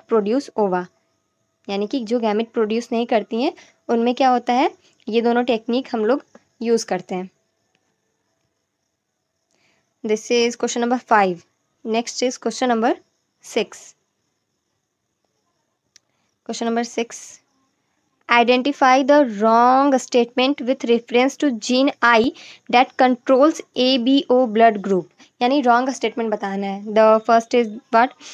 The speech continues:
The gene I has three alleles, ये सही है क्योंकि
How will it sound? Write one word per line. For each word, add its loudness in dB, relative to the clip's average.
The 4
gene 2
I 2
has 4
three 0
alleles, 0
ये 0
सही 0
है 2
क्योंकि -4